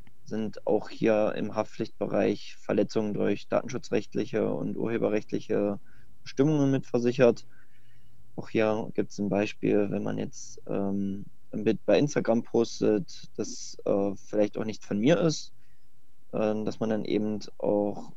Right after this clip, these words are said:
äh, ja, Klage des Urheber, des Fotografen, ähm, irgendwo mit sich ziehen, ja, wo man eben auch aufpassen muss, ähm, wenn man da fremd-,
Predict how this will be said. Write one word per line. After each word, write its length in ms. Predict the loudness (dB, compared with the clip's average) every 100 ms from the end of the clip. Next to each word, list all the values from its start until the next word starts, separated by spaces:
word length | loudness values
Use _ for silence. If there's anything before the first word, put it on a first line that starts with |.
| -2
äh, 540 | 0 2 0 -2 -4 -6 -8 -10 -8 -2
ja, 240 | 0 0 -2 -8 -10 -8 -8 -8 -8 -8 -8
Klage 420 | 4 10 12 12
des 160 | 8 6
Urheber, 520 | 6 8 10 10 10
des 180 | 8 4
Fotografen, 800 | 4 4 6 8 10 8 4 2 -8 -10 -8 -8 -8 -8 -8 2
ähm, 640 | 6 6 6 0 -2 -6 -6 -8 -6 -6 -8 -2
irgendwo 240 | 2 8
mit 180 | 8 10
sich 220 | 10 8
ziehen, 440 | 4 6 6 6 0 -6 -2
ja, 180 | 0 0
wo 80 | 0
man 140 | 0
eben 220 | 0 2
auch 120 | 2 2
aufpassen 540 | 0 0 0 2 4
muss, 380 | 4 2 -6 -4
ähm, 460 | 2 4 4 0 -2
wenn 120 | 0
man 120 | 0
da 80 | 0
fremd-, 460 | 0 2 2 0 -4